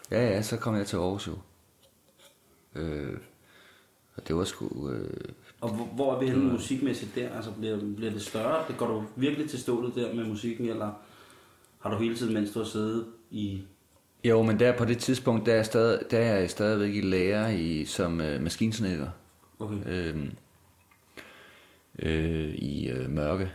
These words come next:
Speaker 1: på Djursland.
Speaker 2: Mm. Dejligt
Speaker 1: Ja.
Speaker 2: sted.
Speaker 1: Ja. Det er nemlig et dejligt sted. Og der, der har jeg, der, der,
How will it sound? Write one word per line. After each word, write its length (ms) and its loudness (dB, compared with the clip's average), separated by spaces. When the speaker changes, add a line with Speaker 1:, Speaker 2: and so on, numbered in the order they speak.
Speaker 1:
på 80 -6
Djursland. 460 -6
Speaker 2:
Mm. 80 -4
Dejligt 180 -4
Speaker 1:
Ja. 40 -4
Speaker 2:
sted. 240 -10
Speaker 1:
Ja. 180 -2
Det 60 0
er 40 2
nemlig 220 4
et 120 -2
dejligt 260 2
sted. 320 2
Og 140 0
der, 440 2
der 140 0
har 140 2
jeg, 100 0
der, 180 0
der, 240 0